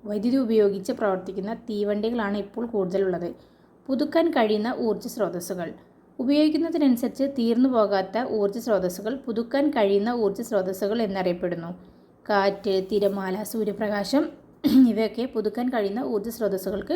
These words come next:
ഉദാഹരണങ്ങളാണ്. അടുത്തത് ജലവൈദ്യുതി. കെട്ടി നിർത്തിയ ജല-, ജലത്തിൻ്റെ ഊർജ്ജം ഉപയോഗപ്പെടുത്തിയാണ് ജലവൈദ്യുതി ഉൽപ്പാദിപ്പിക്കുന്നത്.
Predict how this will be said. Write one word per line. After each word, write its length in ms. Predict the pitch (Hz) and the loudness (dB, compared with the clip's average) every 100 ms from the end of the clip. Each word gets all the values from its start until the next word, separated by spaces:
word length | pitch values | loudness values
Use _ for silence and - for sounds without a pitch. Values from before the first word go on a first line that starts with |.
| 494 | -4
ഉദാഹരണങ്ങളാണ്. 720 | 320 233 226 202 196 185 180 185 180 - - - _ - | -2 0 0 -2 -2 -2 -2 -4 -6 -14 -20 -20 _ -4
അടുത്തത് 320 | 269 240 233 | -2 0 -2
ജലവൈദ്യുതി. 840 | 247 - 220 214 214 190 190 185 175 - - _ - 320 | -4 -2 2 2 2 0 -2 -4 -6 -10 -20 _ -6 -4
കെട്ടി 200 | 330 349 | 0 2
നിർത്തിയ 460 | 330 277 277 277 | 2 0 2 2
ജല-, 380 | 285 240 214 - - _ _ - - | 2 0 0 -2 -18 _ _ -20 -8
ജലത്തിൻ്റെ 720 | 240 233 208 240 208 208 233 - | -4 -2 -2 -2 2 2 2 -2
ഊർജ്ജം 420 | 233 233 285 262 | -2 0 2 2
ഉപയോഗപ്പെടുത്തിയാണ് 880 | 196 202 208 233 202 180 196 214 233 | 4 2 2 0 -2 0 2 2 0
ജലവൈദ്യുതി 540 | 220 208 208 208 220 | 0 2 2 0 0
ഉൽപ്പാദിപ്പിക്കുന്നത്. 840 | 262 226 185 180 175 180 180 175 | 0 2 0 -2 -4 -6 -4 -2